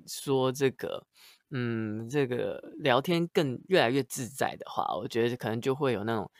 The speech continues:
临时起意，比如说我刚好在干嘛，在哪里，那可能就，就会问一下，那可能就，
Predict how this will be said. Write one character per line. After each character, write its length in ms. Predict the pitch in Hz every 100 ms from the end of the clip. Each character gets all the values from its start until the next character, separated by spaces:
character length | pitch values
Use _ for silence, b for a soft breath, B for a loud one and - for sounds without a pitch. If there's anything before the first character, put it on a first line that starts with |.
| b b
临 260 | 127 120 135
时 240 | - 120
起 340 | 131 - 104 82
意， 260 | 123 98 131 _
比 120 | -
如 40 | 113
说 120 | 117
我 80 | 107
刚 240 | 120 127
好 300 | 143 - - 160 _
在 220 | - 107 -
干 160 | 107 -
嘛， 200 | - -
在 140 | 113 104
哪 120 | - - 73
里， 160 | - B B B
那 120 | 120
可 120 | 117
能 120 | 98
就， 240 | 101 110 107
就 420 | - 113 110 - - _
会 160 | 127 113
问 260 | 120 113
一 40 | 107
下， 240 | - - - _ _ -
那 120 | 135
可 80 | 123
能 180 | 110
就， 460 | 113 127 123 117 120